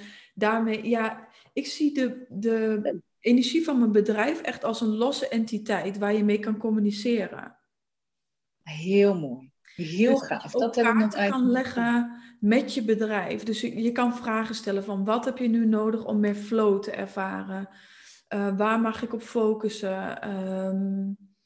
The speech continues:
Speaker 1: eh, waar zie ik iets niet?" Eigenlijk dezelfde vragen die jij stelt aan de maan.
Speaker 2: Ja.
Speaker 1: Zo kun je ook vragen stellen aan de entiteit van je bedrijf.
Speaker 2: Nou, heel tof. Zo heb ik dat nooit gezien, maar ik vind dat heel inspirerend. Heel leuk.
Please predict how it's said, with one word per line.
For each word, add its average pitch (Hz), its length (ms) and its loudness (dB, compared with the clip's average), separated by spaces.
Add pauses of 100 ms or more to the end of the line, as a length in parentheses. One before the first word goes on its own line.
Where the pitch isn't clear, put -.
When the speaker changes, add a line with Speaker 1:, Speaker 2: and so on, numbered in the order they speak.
(720)
Speaker 1:
eh, 190 200 -2
waar 208 260 2
zie 233 220 2
ik 233 100 -2
iets 233 220 -2
niet?" 233 200 4
Eigenlijk 302 380 0
dezelfde 254 400 0
vragen 233 420 -2
die 226 100 4
jij 220 240 4
stelt 202 440 0
aan 202 180 0
de 208 80 2
maan. 208 420 4 (600)
Speaker 2:
Ja. 180 200 -2
Speaker 1:
Zo - 60 -4
kun - 120 -16
je - 180 -20
ook - 420 -4
vragen 233 440 -4
stellen 214 360 -2
aan 214 180 0
de 220 80 -4
entiteit 220 640 -2
van 208 140 -2
je 208 100 -2
bedrijf. 208 920 -4 (100)
Speaker 2:
Nou, 156 260 -2
heel 240 400 6
tof. 165 240 0
Zo - 120 0
heb 196 100 2
ik 202 60 -6
dat 185 140 0
nooit 254 280 2
gezien, 208 260 2
maar 160 100 -2
ik 160 60 -6
vind 185 140 -2
dat 175 100 -4
heel 214 160 4
inspirerend. 180 680 -2
Heel 233 240 0
leuk. 151 320 0